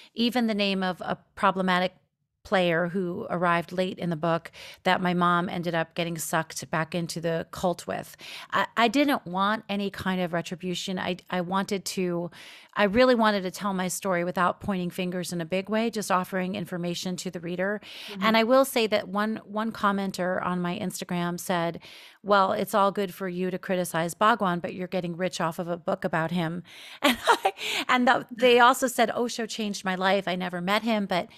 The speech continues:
Speaker 1: his teachings have changed my life." And so, I, you know, first of all, authors rarely get rich. <laughs> I just
Speaker 2: Yeah,
Speaker 1: wanna
Speaker 2: that's for
Speaker 1: <laughs>
Speaker 2: sure.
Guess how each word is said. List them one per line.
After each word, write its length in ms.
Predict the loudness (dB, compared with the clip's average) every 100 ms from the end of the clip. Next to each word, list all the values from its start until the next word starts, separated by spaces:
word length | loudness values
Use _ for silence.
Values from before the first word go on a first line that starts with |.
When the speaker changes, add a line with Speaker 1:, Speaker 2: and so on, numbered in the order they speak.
| -20 -6
Speaker 1:
his 200 | -2 0
teachings 400 | 0 -2 -2 -4
have 100 | -6
changed 360 | -4 -4 -4 -4
my 140 | 0
life." 280 | 4 4 2
And 140 | -4
so, 300 | 0 0 0 -6 -20 -20 -20 _ _ -4
I, 100 | -2
you 100 | 2
know, 320 | 4 4 2 -8 _
first 280 | 0 0 2
of 40 | 2
all, 260 | 2 0 0
authors 400 | 0 0 -4 -2
rarely 300 | 0 0 0
get 180 | -2
rich. 340 | -2 -4 -4 0
<laughs> 40 |
I 60 | 0 0
just 160 | 2
Speaker 2:
Yeah, 200 | 6 8
Speaker 1:
wanna 100 | 6
Speaker 2:
that's 340 | 4 4 4 4
for 120 | 4
Speaker 1:
<laughs> 80 | 4
Speaker 2:
sure. 380 | 4 4 4